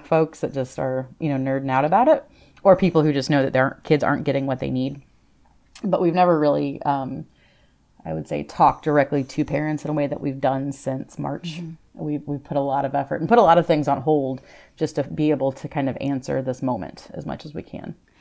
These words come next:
Speaker 2: Now, I'd love to talk about, um, 'cause, uh, as I mentioned earlier, uh, I got to see, uh, the amazing Justice Sotomayor speak. Uh,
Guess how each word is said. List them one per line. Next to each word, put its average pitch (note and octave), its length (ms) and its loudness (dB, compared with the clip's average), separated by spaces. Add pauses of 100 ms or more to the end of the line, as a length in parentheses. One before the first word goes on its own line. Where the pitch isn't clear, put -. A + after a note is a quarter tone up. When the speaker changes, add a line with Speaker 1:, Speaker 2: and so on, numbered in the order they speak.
(160)
Speaker 2:
Now, A3+ 100 -6
I'd A#3 140 -4
love C4+ 160 -4
to D#4+ 80 -12
talk A3+ 260 -6
about, F3+ 540 -2
um, E3 420 -4 (420)
'cause, E3 340 -8
uh, D#3+ 280 -6 (200)
as E3+ 400 -10
I E3 160 -10
mentioned E3+ 400 -10
earlier, E3 600 -10
uh, E3 200 -10
I D#3+ 120 -8
got D3+ 220 -12
to - 320 -12 (160)
see, E3 520 -10
uh, E3+ 200 -8
the E3 80 -8
amazing E3+ 320 -8
Justice E3 320 -10
Sotomayor E3 480 -4
speak. - 580 -8 (680)
Uh, E3+ 200 -4